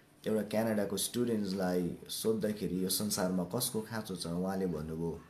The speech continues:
"यो संसारमा पैसा, बुद्धि," अह, उहाँले त्यो कुरा गर्नु भएन। उहाँले एउटै कुरा गर्नुभयो, "यो संसारमा हामीलाई यस्तो व्यक्तिको खाँचो छ, जसलाई हामी भरोसा गर्न सक्छौँ।"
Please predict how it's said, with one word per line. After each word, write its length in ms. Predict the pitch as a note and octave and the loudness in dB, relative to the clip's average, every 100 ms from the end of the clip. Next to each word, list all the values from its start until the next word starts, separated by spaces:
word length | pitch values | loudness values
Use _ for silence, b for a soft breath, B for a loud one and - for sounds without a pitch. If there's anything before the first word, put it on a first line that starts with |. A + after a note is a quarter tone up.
| B B B B - | B B B B -8
"यो 60 | C3 | -2
संसारमा 600 | C3 C3+ B2+ A2+ A2+ G2+ | 0 0 0 2 2 0
पैसा, 840 | F#2 G#2 G#2 G#2+ G2 G2 F#2 F2 - | 0 0 0 0 -2 -2 -4 -6 -8
बुद्धि," 760 | E2+ G#2+ F#2 G2+ F#2+ F2 - - - | -4 -2 0 0 0 0 -2 -12 -6
अह, 140 | A#2+ | -2
उहाँले 320 | A2 G2+ G2 | 0 0 0
त्यो 160 | F2 F2+ | 0 -2
कुरा 240 | - F#2 | 0 -2
गर्नु 280 | F2 F2 F2 | 0 2 0
भएन। 220 | D#2+ D2+ | -2 -4
उहाँले 400 | D2+ C2+ F2+ F2+ | -6 -2 0 2
एउटै 340 | E2 - G2+ G#2 | 2 0 0 0
कुरा 240 | - F#2 | 0 0
गर्नुभयो, 520 | E2+ E2 D#2+ D2 D2 C#2 - B B B B - | 2 0 -2 -2 -4 -4 -16 B B B B -8
"यो 60 | G2+ | -4
संसारमा 800 | - G#2 G2+ F#2 F#2+ F#2 E2+ C2+ - - - - | -2 -2 -2 0 0 0 -2 -4 -12 -20 -20 -20
हामीलाई 540 | - - B1+ D#2 C2+ B1+ - - - | -14 -10 -6 -4 -4 -6 -12 -20 -4
यस्तो 220 | - - | -4 -2
व्यक्तिको 460 | A#2 A#2 - G#2+ F#2+ | 2 0 0 -4 -4
खाँचो 340 | F2+ G2+ F2+ | -4 -8 -8
छ, 40 | E2 | -4
जसलाई 560 | F2 F2 F#2 - D#2+ | -2 -2 -4 -4 -4
हामी 140 | D#2 E2+ | -4 -4
भरोसा 420 | D#2+ D#2+ E2+ E2+ | -4 -4 -4 -4
गर्न 200 | D2+ C#2+ | -6 -8
सक्छौँ।" 440 | D2 D2+ - D2+ | -8 -10 -12 -12